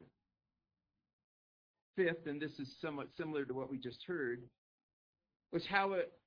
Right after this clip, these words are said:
uh, how is it again that Aaron could do what he did? How could seventy elders who had recently been before Yahweh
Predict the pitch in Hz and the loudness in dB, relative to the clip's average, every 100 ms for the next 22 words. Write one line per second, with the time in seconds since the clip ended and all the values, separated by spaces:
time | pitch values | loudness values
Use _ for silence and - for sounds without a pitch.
0 | - 170 117 165 170 - 214 214 196 180 | -8 -4 -4 -6 -6 0 4 4 6 4
1 | 175 190 175 165 165 180 185 175 - 139 | 4 2 2 2 4 4 4 0 0 -2
2 | 139 180 175 165 151 131 165 180 180 _ | 2 4 4 2 -2 -2 -2 -2 -6 _
3 | _ _ _ 165 185 180 - - 196 175 | _ _ _ -6 -2 -2 -4 -2 2 2
4 | 196 180 170 - 147 170 185 180 180 - | 2 -2 -4 0 0 4 4 2 -2 -14
5 | _ _ _ _ _ - 156 131 170 170 | _ _ _ _ _ 0 0 2 0 0
6 | 165 160 135 165 165 160 156 143 127 131 | -4 -4 0 0 0 -4 0 2 4 4
7 | 143 170 170 | 4 4 2